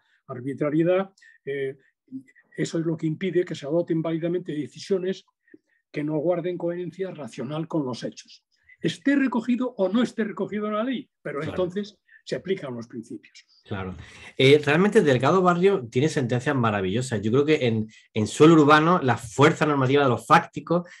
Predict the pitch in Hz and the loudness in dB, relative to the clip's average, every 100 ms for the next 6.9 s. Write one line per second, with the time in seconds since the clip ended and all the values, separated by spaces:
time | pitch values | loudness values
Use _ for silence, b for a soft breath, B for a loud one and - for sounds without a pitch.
0 | B 120 123 139 127 - 131 131 - 156 | B 2 4 4 4 0 0 0 4 4
1 | 165 - 156 156 160 156 143 - 170 175 | 4 4 4 6 4 4 2 2 4 6
2 | 208 214 b b _ 127 117 113 113 110 | 4 0 b b _ 4 6 6 4 2
3 | 139 127 117 135 156 156 139 135 143 151 | 2 2 2 2 2 2 -4 2 4 4
4 | 151 139 113 113 120 135 139 139 139 123 | 4 4 2 2 4 4 2 2 0 2
5 | 131 131 139 135 127 113 b b 123 117 | 2 2 -2 0 -2 -2 b b -2 4
6 | 127 135 131 127 131 143 143 135 | 6 6 6 6 6 4 4 2